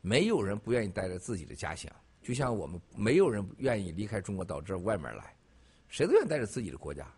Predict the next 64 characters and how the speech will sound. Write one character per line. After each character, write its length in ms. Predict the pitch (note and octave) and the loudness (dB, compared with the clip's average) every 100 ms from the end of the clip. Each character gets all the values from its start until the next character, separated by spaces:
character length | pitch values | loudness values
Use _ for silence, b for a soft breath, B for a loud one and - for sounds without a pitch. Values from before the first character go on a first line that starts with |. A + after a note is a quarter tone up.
| _ | _
那 100 | F3 | -2
你 80 | F3+ | 4
没 160 | E3 | 6
法 220 | G#3+ - A2 | 6 4 2
待 240 | E3+ G#3 | 2 4
的 120 | G3 | 4
时 140 | A2 G2 | 0 -2
候， 60 | |
你 100 | F2 | -4
没 240 | F2+ G2+ E3+ | -4 -2 2
办 260 | G#3+ F#3+ | 4 4
法 240 | G#2+ - - _ b b b b _ | 2 -6 -12 _ b b b b _
啊。 280 | - G2+ F2 - _ | -4 -4 -4 -10 _
水 360 | - - C#3+ G#2+ | -6 0 2 6
外 240 | F3 A3+ | 8 8
溢 220 | F#3+ F3+ | 6 2
是 180 | A#2+ D#3 | 0 0
因 100 | D#3 | 0
为 80 | D3+ | 0
这 80 | C#3 | -2
个 80 | |
水 280 | A#2+ - D#2+ | -2 -2 -4
汽 240 | D2 - G#2 | -4 -6 -6
撑 280 | - G2 | -6 -6
不 80 | C#3+ | -4
住 220 | F3+ - - | -4 -4 -6
了， 140 | - - | -8 -10
它 100 | C#3 | -8
只 220 | B2+ F#2 | -6 -8
能 160 | C2+ G2+ | -6 -2
外 160 | D3+ | -2
溢 220 | F2 D#2 - _ _ _ _ _ - | -2 -8 -16 _ _ _ _ _ -12
啊。 220 | C#2 - b b b b | -10 -12 b b b b
那 120 | D#3 | 4
么 120 | F#3 | 6
我 200 | D3 A#2 | 6 4
们 120 | G#2 | 2
现 220 | C3 G3+ F3+ | 4 6 6
在 140 | E3 | 4
是 200 | B2+ C#3 | 2 -4
已 200 | G#2 F2+ | -4 -4
经 200 | G#2 D#3 | -2 0
是 140 | D#3 | 0
被 220 | B2+ E3 A2+ | -2 -2 -4
排 340 | - - C3+ | -4 -4 -2
挤 160 | E3 A#2+ | -2 -2
在 160 | B2 | 0
外 180 | D3 C#3+ | 2 0
的 220 | G#2+ F2+ b b b _ | -2 -8 b b b _
中 220 | - A3 | 0 2
国 120 | F3 A#2 | 4 2
人， 220 | D#2 E2+ | 0 -6
实 260 | - G#2+ | -6 -4
际 120 | C#3 F3 | 2 2
上 120 | A2+ | 2
就 120 | G#2+ | -2
是 80 | G2+ | -2
个 100 | G#2 | -4
东 180 | C#3 C3 | -4 -4
北 120 | F2+ | -4
人 120 | C2+ | -4
的 120 | G2+ | -6
缩 240 | G#2 D3 | -4 0
影。 120 | C#3+ | 0